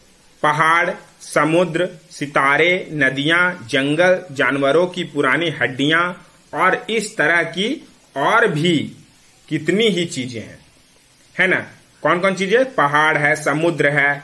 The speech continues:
सितारे हैं, नदियां हैं, जंगल है, जानवर की पुरानी हड्डियां हैं, है ना? इस तरह का बहुत सारा चीज है दुनिया में, जिनसे हमें दुनिया का पुराना हाल मालूम हो सकता है। हम इन सब से,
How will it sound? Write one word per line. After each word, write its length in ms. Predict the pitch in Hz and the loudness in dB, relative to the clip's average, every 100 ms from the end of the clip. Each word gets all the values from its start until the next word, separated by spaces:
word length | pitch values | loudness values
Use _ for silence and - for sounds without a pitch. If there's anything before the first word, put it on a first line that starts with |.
| - - | -14 -14
सितारे 520 | 143 139 139 139 160 | -12 0 2 4 2
हैं, 240 | 160 156 | 2 0
नदियां 480 | 156 143 139 156 160 | 0 0 0 2 2
हैं, 300 | 151 131 127 | 2 -2 -2
जंगल 420 | 131 143 156 170 | -2 0 2 2
है, 220 | 160 160 143 | 2 0 2
जानवर 420 | 135 139 160 165 | 2 2 2 0
की 140 | 151 | -2
पुरानी 400 | - 151 139 156 | -4 0 2 0
हड्डियां 460 | 143 135 151 170 143 | 0 -2 2 2 2
हैं, 200 | 123 127 - - - | -2 -4 -18 -12 -2
है 60 | 190 | 0
ना? 60 | |
इस 220 | 165 180 | 2 0
तरह 120 | 185 180 | 0 0
का 160 | 202 | 0
बहुत 480 | 165 143 147 220 - | 0 0 2 2 2
सारा 440 | 165 156 220 - - - _ _ | 2 2 2 -2 -12 -20 _ _
चीज 280 | - 196 185 | -4 -2 0
है 220 | 185 202 | 2 2
दुनिया 320 | 170 151 123 101 | 2 0 -2 -4
में, 140 | 95 - _ - _ _ 123 | -12 -18 _ -20 _ _ -16
जिनसे 500 | 120 175 180 175 175 | -2 0 0 2 2
हमें 420 | 185 214 220 147 | 2 0 0 0
दुनिया 360 | 165 165 190 208 | 0 2 2 2
का 160 | 202 | 0
पुराना 680 | 185 160 151 156 196 247 - - _ _ - | 0 0 2 2 2 0 -6 -20 _ _ -4
हाल 300 | 151 185 160 | 0 2 2
मालूम 380 | 135 131 170 185 | 0 2 2 2
हो 160 | 151 | 2
सकता 340 | 117 101 - 82 | -2 -6 -14 -20
है। 140 | - - _ _ _ _ _ _ - | -20 -20 _ _ _ _ _ _ -4
हम 280 | 151 190 - | -2 -2 -4
इन 180 | 156 196 | -4 -2
सब 240 | 190 147 | -2 -2
से, 300 | 143 175 226 | -2 0 0